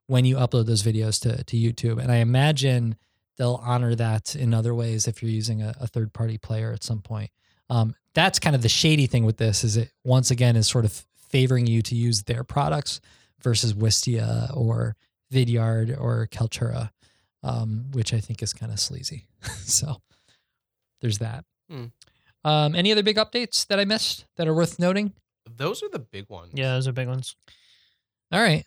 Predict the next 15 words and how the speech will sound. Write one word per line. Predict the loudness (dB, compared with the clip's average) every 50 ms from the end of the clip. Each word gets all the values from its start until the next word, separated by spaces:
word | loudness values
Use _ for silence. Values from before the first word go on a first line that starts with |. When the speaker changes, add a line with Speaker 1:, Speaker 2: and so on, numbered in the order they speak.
| _ 2
Speaker 1:
Uh, | 4 6 6 6 4
so | 4 4 4 4 4 2 0 0
I | 0 2
guess | 2 2 2 0 -2 -6 _ -2
we'll | 2 2 2 2 -2 _ _ _ -4
count | 0 0 0 0 2
that | 2 0 2 2
as | 2 2 4
our | 4 4 4
lightning | 4 2 2 2 2 2 2
round. | 2 2 2 0 0 0 0 -2 -2 0
Um, | 2 4 4 6 6 4 4 2
does | 4 4
anybody | 4 4 4 4 4 2
wanna | 2 0 0 0 2 2 2